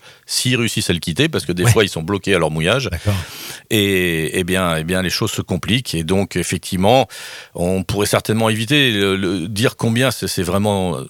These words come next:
Speaker 1: impossible à dire.
Speaker 2: Ouais.
Speaker 1: Mais c'est évident que si les gens faisaient un peu plus attention, euh, voilà, avaient, et il y a un autre élément qui, qui, qui vient, euh, j'allais dire, euh, contribuer au, au nombre de sorties,
Speaker 2: Mhm.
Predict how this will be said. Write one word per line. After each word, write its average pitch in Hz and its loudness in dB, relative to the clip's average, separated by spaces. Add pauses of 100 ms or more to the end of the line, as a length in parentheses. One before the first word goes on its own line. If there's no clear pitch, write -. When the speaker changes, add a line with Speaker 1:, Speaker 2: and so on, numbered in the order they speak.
(140)
Speaker 1:
impossible 104 0
à 110 4
dire. 120 2
Speaker 2:
Ouais. 87 2
Speaker 1:
Mais 87 -2
c'est - -4
évident 92 0
que 90 -4
si 113 -2
les 95 0
gens 101 -2
faisaient 90 -6
un 90 -2
peu 90 -6
plus - -10
attention, 95 -2 (480)
euh, 80 -2
voilà, 78 -2 (120)
avaient, 76 -4
et 82 -2
il 87 -2
y 90 2
a 87 6
un 95 2
autre 98 -2
élément 95 0
qui, 80 -8
qui, 80 -10
qui 82 -6
vient, 92 0
euh, 76 -2 (540)
j'allais 82 -2
dire, 90 -2
euh, 69 -2 (320)
contribuer 98 0
au, 78 0
au 71 -2
nombre 90 0
de 80 -2
sorties, 127 -2
Speaker 2:
Mhm. 120 8